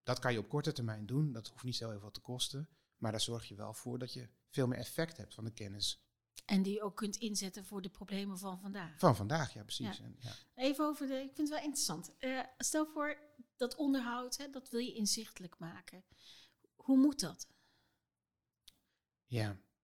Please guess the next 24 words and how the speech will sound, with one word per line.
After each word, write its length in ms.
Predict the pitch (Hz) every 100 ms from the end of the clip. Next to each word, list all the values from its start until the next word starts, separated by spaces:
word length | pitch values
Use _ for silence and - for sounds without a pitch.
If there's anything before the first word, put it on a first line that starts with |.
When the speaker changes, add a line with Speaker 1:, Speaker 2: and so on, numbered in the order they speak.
| - - - - _ _ _ _ -
Speaker 1:
Het, 260 | - 123 -
het 100 | 110
lullige 360 | 123 156 156 139
van 260 | 131 123
s-, 120 | -
eh, 360 | - - 113 -
als 100 | 120
ik 60 | -
het 100 | -
zo 140 | 123
mag 240 | 120 110 -
uitleggen, 480 | 120 120 113 -
het 80 | 95
lullige 300 | 123 143 147
van 180 | 120 117
software 500 | - 151 - 120 117
is 180 | 120 120
dat 120 | 123
het 100 | 117
uiteindelijk 400 | 117 117 120 117
door 100 | 113
mensen 300 | 113 107 110
wordt 140 | 104
gedaan. 300 | - - -